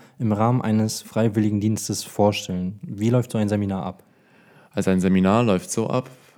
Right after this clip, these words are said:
Speaker 2: wir treffen uns an einem Ort, da kommen dann alle Freiwilligen hin, auch der Koordinator unseres, äh, Wohlfahrtsverband, also unserer Organisation,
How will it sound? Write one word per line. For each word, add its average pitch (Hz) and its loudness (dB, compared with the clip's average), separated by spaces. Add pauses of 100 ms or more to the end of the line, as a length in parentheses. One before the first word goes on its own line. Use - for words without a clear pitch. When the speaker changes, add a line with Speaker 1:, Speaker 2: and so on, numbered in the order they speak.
(380)
Speaker 2:
wir 95 0 (140)
treffen 101 -4
uns 104 0
an 98 0
einem 90 0
Ort, 131 -2 (800)
da 92 -2
kommen 98 0
dann 92 0
alle 101 2
Freiwilligen 107 0
hin, 151 -2
auch 95 -2
der 90 -2 (520)
Koordinator 110 -2
unseres, 90 -4
äh, 92 -2
Wohlfahrtsverband, 110 0
also 87 -6
unserer 92 -2
Organisation, 92 0